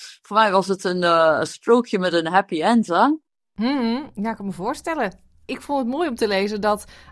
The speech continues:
Speaker 2: eh, Bonfire in het dorp, eh, waar jullie wonen gewoon een standbeeld heeft.
Speaker 1: Ja, klopt.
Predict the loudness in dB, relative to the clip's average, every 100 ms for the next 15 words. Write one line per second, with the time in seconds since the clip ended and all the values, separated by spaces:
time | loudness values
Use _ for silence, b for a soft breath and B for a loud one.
0 | B -4 -4 -2 0 0 0 -2 -2 -4
1 | -4 -4 -2 -2 -2 -4 -2 -2 -2 -4
2 | -4 -4 -2 0 -2 -2 -4 -8 -4 -2
3 | 0 0 0 -2 -4 -12 -20 -20 _ 0
4 | 2 2 0 -2 0 0 -6